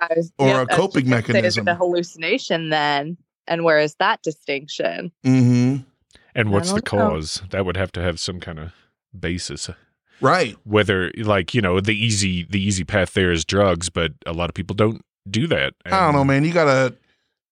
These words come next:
Speaker 2: quit, uh, piddle farting and putzing and go out and get those drugs. And
Speaker 3: <laughs>
Speaker 2: I don't
Speaker 3: No
Speaker 2: know. That
Speaker 3: piddle
Speaker 2: sounds like a lot of
Speaker 3: farting?
Speaker 2: work.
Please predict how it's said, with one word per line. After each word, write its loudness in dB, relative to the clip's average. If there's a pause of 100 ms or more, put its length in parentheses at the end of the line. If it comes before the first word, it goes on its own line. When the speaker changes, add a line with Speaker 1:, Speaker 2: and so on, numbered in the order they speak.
(680)
Speaker 2:
quit, 0
uh, 2 (220)
piddle 0
farting 2
and -2
putzing 0
and 0
go 0
out 2
and -6
get -4
those 2
drugs. 0
And 0
Speaker 3:
<laughs> -10
Speaker 2:
I 4
don't 4
Speaker 3:
No 2
Speaker 2:
know. 2
That 4
Speaker 3:
piddle 2
Speaker 2:
sounds 2
like 2
a 6
lot 4
of -2
Speaker 3:
farting? -2
Speaker 2:
work. -4